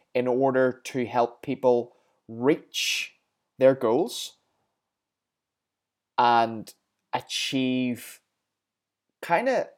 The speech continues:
breaking down limits and boundaries that you either place in yourself or you don't know you have. Um, and in order for me to reach more people, I have decided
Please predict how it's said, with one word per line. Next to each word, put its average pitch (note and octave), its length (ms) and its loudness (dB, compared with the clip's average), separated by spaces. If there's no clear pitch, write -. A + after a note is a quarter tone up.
breaking D3+ 560 -2
down A#2+ 480 0
limits A2+ 340 -6
and A2 240 -8
boundaries G#2 680 -6
that - 260 -4
you A#2 260 -2
either F3 240 2
place C3+ 300 -4
in A#2+ 60 -14
yourself A#2 320 -4
or A2+ 120 -4
you A2 120 -8
don't G2+ 220 -8
know G#2 100 -8
you G#2+ 100 -6
have. F#2+ 280 -8
Um, A#2 400 2
and D3 120 2
in D#3+ 60 8
order F3+ 180 8
for F3+ 140 0
me D3 580 -2
to - 140 -4
reach B2+ 320 -4
more D#3+ 180 8
people, C3 480 0
I B2+ 220 4
have B2+ 180 -2
decided A#2 720 2